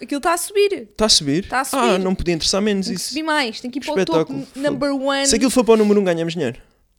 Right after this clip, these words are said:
Speaker 1: Não.
Speaker 2: Pronto, está aí a tua
Speaker 1: Ganhamos
Speaker 2: resposta.
Speaker 1: prestígio,
Speaker 2: Não,
Speaker 1: Francisco.
Speaker 2: não ganhas prestígio.
Speaker 1: É
Speaker 2: Ninguém
Speaker 1: uma
Speaker 2: quer
Speaker 1: coisa,
Speaker 2: saber.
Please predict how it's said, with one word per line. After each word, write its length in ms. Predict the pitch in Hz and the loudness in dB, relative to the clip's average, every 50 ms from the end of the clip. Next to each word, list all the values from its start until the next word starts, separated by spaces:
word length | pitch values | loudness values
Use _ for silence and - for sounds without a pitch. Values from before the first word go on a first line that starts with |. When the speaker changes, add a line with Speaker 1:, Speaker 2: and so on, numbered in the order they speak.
| _ | _
Speaker 1:
Não. 180 | - 220 202 - _ _ _ _ _ _ _ _ | -12 -12 -12 -12 _ _ _ _ _ _ _ _
Speaker 2:
Pronto, 260 | - - 143 151 147 - - - _ _ | -12 -10 -10 -10 -10 -12 -16 -20 _ _
está 120 | - 139 | -4 -2
aí 60 | 139 | 0
a 20 | 233 | 0
tua 60 | 240 | 0
Speaker 1:
Ganhamos 140 | 240 240 247 | -2 -4 -4
Speaker 2:
resposta. 260 | - - - 247 - - | -2 -2 -2 -2 -2 -4
Speaker 1:
prestígio, 380 | - - - 277 262 226 226 214 - - | -6 -4 -4 -4 -4 -6 -8 -12 -10 -4
Speaker 2:
Não, 60 | - 185 | 2 4
Speaker 1:
Francisco. 240 | 180 160 160 147 | 4 6 6 4
Speaker 2:
não 100 | 139 135 | 2 2
ganhas 220 | 131 127 135 135 139 | 0 0 0 -2 -4
prestígio. 400 | - - - 135 127 127 120 117 | -8 -10 -8 -6 -4 -4 -4 -4
Speaker 1:
É 40 | 139 | -2
Speaker 2:
Ninguém 140 | 175 185 170 | 0 0 0
Speaker 1:
uma 40 | - | 0
Speaker 2:
quer 60 | - | 0
Speaker 1:
coisa, 160 | 220 220 131 113 | -2 0 -2 -2
Speaker 2:
saber. 300 | 120 131 - - - | -2 -2 -2 -4 -6